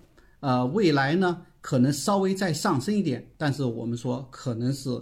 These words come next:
已经没有多少空间了。但是呢，即使说是没有多少空间，它并不意味着中国的钢铁需求很快的就会掉头向下。那么根据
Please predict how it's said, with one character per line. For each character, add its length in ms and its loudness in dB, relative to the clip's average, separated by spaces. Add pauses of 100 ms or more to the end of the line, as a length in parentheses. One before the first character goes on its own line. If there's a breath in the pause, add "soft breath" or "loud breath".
(120)
已 140 -6
经 140 2
没 140 4
有 100 0
多 120 -6
少 100 -4
空 200 2
间 180 2
了。 220 -2 (400 soft breath)
但 120 -2
是 100 -2
呢， 200 -2 (500 loud breath)
即 220 4
使 220 0
说 160 2
是 80 2
没 140 6
有 100 4
多 100 2
少 80 2
空 220 -2
间， 280 0
它 120 -4
并 260 2
不 100 -2
意 160 -2
味 160 2
着 200 -4 (440)
中 240 -2
国 140 0
的 60 -2
钢 260 -2
铁 160 -4
需 180 -8
求 260 -6
很 360 -4
快 320 -4
的 300 -12
就 260 -2
会 260 -6
掉 260 -4
头 180 -6
向 200 -2
下。 320 -4 (380)
那 100 2
么 120 6
根 220 2
据 340 0